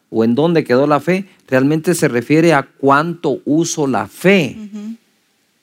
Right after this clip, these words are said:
Speaker 1: Porque este, este asunto de que, "Es que yo no tengo fe como el hermano Hugo". Ah, ya, ya tengo mi
Speaker 2: Ah.
Speaker 1: excusa perfecta para no aventarme como te aventás vos, pues.
Speaker 2: Ujú.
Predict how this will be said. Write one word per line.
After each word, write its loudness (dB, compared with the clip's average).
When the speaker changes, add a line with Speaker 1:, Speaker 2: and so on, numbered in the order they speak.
Speaker 1:
Porque -2
este, 2
este -2
asunto 0
de -2
que, 0
"Es 0
que 4
yo 4
no 4
tengo 2
fe 0
como -2
el 0
hermano 2
Hugo". 4
Ah, 4
ya, -2
ya 2
tengo 0
mi 0
Speaker 2:
Ah. 0
Speaker 1:
excusa 0
perfecta 0
para 0
no -4
aventarme 0
como -2
te -6
aventás -2
vos, 2
pues. -20
Speaker 2:
Ujú. -12